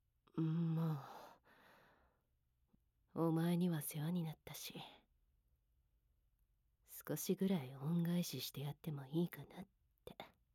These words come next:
あ、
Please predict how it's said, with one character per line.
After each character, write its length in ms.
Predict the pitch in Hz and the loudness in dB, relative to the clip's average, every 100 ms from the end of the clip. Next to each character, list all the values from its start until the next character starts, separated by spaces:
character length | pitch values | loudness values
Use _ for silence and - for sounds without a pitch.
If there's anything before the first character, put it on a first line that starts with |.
| _ _ _ _ _ _ _ _ _ _ _ _ _ _ _ _ _ _ _ _ _ _ _ _ _ _ _ _ _ _ _ _ _ | _ _ _ _ _ _ _ _ _ _ _ _ _ _ _ _ _ _ _ _ _ _ _ _ _ _ _ _ _ _ _ _ _
あ、 40 | - | -10